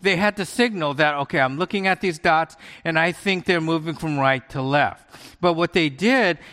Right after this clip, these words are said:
it was they signaled this by using a joystick. And so if they saw the dots were moving from left to right, they would get the joystick and they would turn it to the right, signaling the dots were moving from left to right,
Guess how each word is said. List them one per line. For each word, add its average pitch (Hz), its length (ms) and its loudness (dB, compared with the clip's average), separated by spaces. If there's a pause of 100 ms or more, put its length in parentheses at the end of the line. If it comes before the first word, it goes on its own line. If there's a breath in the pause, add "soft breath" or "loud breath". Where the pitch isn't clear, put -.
(100)
it - 40 -6
was 170 220 0
they 170 380 0
signaled 226 480 -2
this 170 140 -2
by 170 160 0
using 156 420 -2
a 139 80 0
joystick. 143 800 -2 (400 loud breath)
And 156 120 -4
so 175 160 2
if 143 100 -4
they 185 180 2
saw 196 340 0
the 175 120 -4
dots 160 420 0
were 165 80 -4
moving 196 500 0 (280 loud breath)
from 165 300 0
left 156 320 0
to 165 80 -4
right, 151 420 2 (280 soft breath)
they 160 120 0
would 160 220 -2
get 180 180 0
the 196 100 -2
joystick 165 600 -2
and 143 200 -6
they 151 100 2
would 143 220 -2
turn 202 280 0
it 135 200 -2 (840 soft breath)
to 160 180 0
the 143 400 0
right, 117 460 -2
signaling 170 560 -2
the 151 120 0
dots 139 360 0
were 160 80 -6
moving 160 340 -4
from 127 200 -8
left 113 240 -4
to 127 80 -8
right, 123 320 0